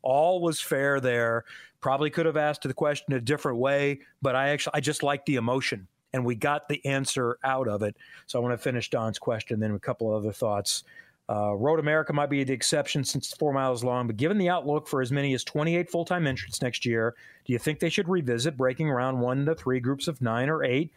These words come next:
maybe based a procedure on the length of the course? But again, Road America seems to be the only one that can support thirteen or fourteen cars for round one.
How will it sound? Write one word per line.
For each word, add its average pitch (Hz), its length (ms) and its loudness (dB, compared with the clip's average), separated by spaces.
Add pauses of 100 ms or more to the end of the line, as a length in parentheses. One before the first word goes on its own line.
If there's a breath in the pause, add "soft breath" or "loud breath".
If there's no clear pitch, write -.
(280 loud breath)
maybe 120 220 2
based 143 320 0
a 170 40 -2
procedure 156 600 0
on 131 140 0
the 131 100 2
length 117 320 -2
of 151 100 0
the 180 100 0
course? 196 420 0
But 117 140 -2
again, 120 200 2
Road 123 200 2
America 147 340 0
seems 127 300 -2
to 120 40 -2
be 123 80 0
the 120 140 2
only 190 220 2
one 120 320 0 (300 loud breath)
that 127 100 0
can 131 120 -2
support 127 380 -2
thirteen 127 380 -2
or 131 80 0
fourteen 120 360 -2
cars 113 280 0
for 131 100 -2
round 113 240 0
one. 87 240 -2